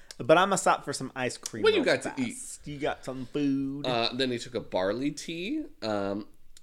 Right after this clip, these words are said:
Speaker 2: in the, uh, in, uh,
Speaker 1: That
Speaker 2: attempt-
Speaker 1: sounds disgusting.
Speaker 2: I, yeah, I know. And apparently
Speaker 1: Barley?
Speaker 2: there was also beer and,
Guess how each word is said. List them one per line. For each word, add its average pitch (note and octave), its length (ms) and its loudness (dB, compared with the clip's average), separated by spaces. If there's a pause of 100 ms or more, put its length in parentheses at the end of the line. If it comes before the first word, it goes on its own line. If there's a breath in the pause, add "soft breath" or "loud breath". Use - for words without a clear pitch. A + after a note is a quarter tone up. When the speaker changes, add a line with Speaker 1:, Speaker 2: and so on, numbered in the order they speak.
(140)
Speaker 2:
in A#2+ 220 -2
the, A2+ 440 4
uh, A#2+ 260 0
in, G#2+ 280 0
uh, - 100 -10
Speaker 1:
That A2+ 140 0
Speaker 2:
attempt- D#3+ 180 2
Speaker 1:
sounds A3 260 0
disgusting. - 720 -8 (180)
Speaker 2:
I, D3 220 -8
yeah, B2 220 -4
I G#2+ 80 0
know. G#2+ 180 -4
And G#2+ 140 -2
apparently C3+ 400 6
Speaker 1:
Barley? A#2 100 2
Speaker 2:
there G2+ 80 2
was G2 160 -2
also G2+ 460 -2
beer F#2+ 600 -4
and, F#2 460 -6